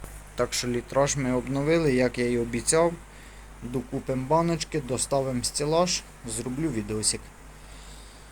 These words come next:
Отакі-то діла. Так що можна грубо сказати, що цей стелаж в нас повністю укомплектований. Тільки ще треба два прожектора сюди поставити нормальних, бо тут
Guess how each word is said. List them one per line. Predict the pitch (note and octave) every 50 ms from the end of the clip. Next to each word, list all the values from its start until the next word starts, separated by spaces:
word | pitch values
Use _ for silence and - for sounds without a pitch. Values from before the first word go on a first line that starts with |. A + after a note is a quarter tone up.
| - - - - - - - - - -
Отакі-то | D3 F#3+ A3 G#3+ - G3+ G3+ - G#3+ A3 A3 - A3+ G#3 F#3+ F3+ - - - - -
діла. | F3 F3+ D3+ E3+ E3 D3 D3 D3 D3+ D#3 D3+ D3 - -
Так | - D#3 C3 -
що | - D#3 D3+ D3 C#3+ - - - - - - - D3 D3+
можна | D#3 D#3+ D3 D3 D3 C#3+ C#3+
грубо | C#3 C#3 D3 D3 C#3 C3+ C3+ D3 C#3+
сказати, | C#3+ - - - - - - C#3+ C#3+ B2+ C#3+ E3+ F3+ F3+ F3+ - E3+ D3+
що | - - C#3+ C3+
цей | - - D3 C#3+ C3+ B2+
стелаж | A#2 - - - C3+ C3+ D3 E3 F3 D#3+
в | C#3 A2+ B2
нас | C3 C#3 C#3+ C#3+ - - - - - -
повністю | C#3+ D3 D3+ D#3+ E3+ E3+ E3+ - - - D#3
укомплектований. | D3 - - C3 C#3+ D3 - D3 C#3+ C#3+ C#3 C3 C3 - - - A#2+ A2 A#2 A#2 A#2+ A#2+ -
Тільки | D3+ D3+ - E3
ще | D3+ - C#3+
треба | C3+ C3 B2 A#2+ A2 A#2 A#2+ A#2+ G#2+ - -
два | A2 A2+ A#2+ A2+
прожектора | A2 - A2+ A2+ - F3 G3 G3 - - G3 F#3+ F#3
сюди | F#3 - F#3+ F3 F3
поставити | F3 - E3 - - E3+ E3 D#3+ D#3+ D#3+ -
нормальних, | D#3 D#3 D3+ D3+ D#3 D#3 D#3+ D#3 D3+ D3+ C#3 B2+ B2
бо | C3
тут | B2 - C3+ B2+ -